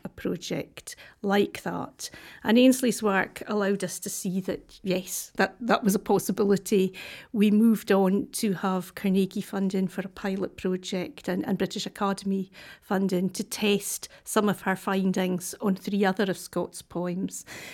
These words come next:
And that gave us the expertise, really, then to apply for H R C funding. Um, we had two volumes published by the time we applied for funding, Marmion and the shorter poems.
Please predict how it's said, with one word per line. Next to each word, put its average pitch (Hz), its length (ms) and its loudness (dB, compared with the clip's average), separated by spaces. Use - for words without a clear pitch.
And 220 140 6
that 247 220 4
gave 220 280 4
us - 460 -4
the 190 340 2
expertise, - 880 2
really, 180 420 -2
then 185 240 2
to 190 120 -6
apply 190 260 -4
for 190 140 -2
H - 340 -2
R 175 100 -2
C 180 220 -6
funding. 185 580 2
Um, 214 200 -2
we 214 100 0
had 214 180 0
two 294 220 8
volumes 202 480 2
published 226 600 -2
by 185 120 -2
the 175 80 -6
time 185 260 -6
we 180 80 -2
applied 175 340 -8
for - 120 -10
funding, 180 500 -6
Marmion 196 560 -2
and 202 100 -4
the 196 40 -2
shorter 170 340 -8
poems. 190 640 -6